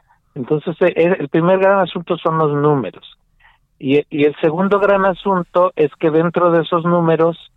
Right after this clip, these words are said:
pues los mexicanos ya también somos una parte muy importante. El, el de, de esos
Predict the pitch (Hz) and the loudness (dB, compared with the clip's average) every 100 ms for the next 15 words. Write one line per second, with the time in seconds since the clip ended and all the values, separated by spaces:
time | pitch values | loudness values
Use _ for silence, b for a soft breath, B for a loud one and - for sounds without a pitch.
0 | b b _ _ _ _ 120 113 120 120 | b b _ _ _ _ -10 -8 -4 -4
1 | 113 117 - 117 - 135 135 143 131 123 | -4 -8 -10 -16 -4 -4 -2 -2 -2 -2
2 | 135 _ 139 117 110 110 113 117 131 _ | -2 _ -6 -6 -6 -6 -6 -8 -12 _
3 | _ - 117 120 110 113 113 107 104 - | _ -10 -8 -6 -8 -8 -6 -6 -10 -12
4 | 107 110 110 127 - 170 180 - - _ | -12 -12 -8 -8 -4 -4 -4 -8 -20 _
5 | _ b b b _ _ _ _ _ _ | _ b b b _ _ _ _ _ _
6 | 127 143 143 - 127 123 120 127 131 123 | -8 -8 -10 -8 -6 -6 -2 -4 -2 -2
7 | 139 - 160 | -2 0 0